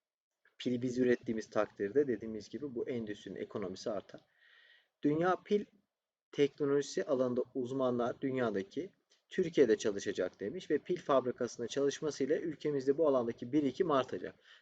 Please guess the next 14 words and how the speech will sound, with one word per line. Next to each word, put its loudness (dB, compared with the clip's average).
Tabii 4
bu 6
konudaki 6
uzmanlar 2
dünyadan 2
Türkiye'ye 2
geldiği 4
takdirde -2
bizim -2
de 2
bu -10
konudaki 0
bilgi 0
birikimimiz -2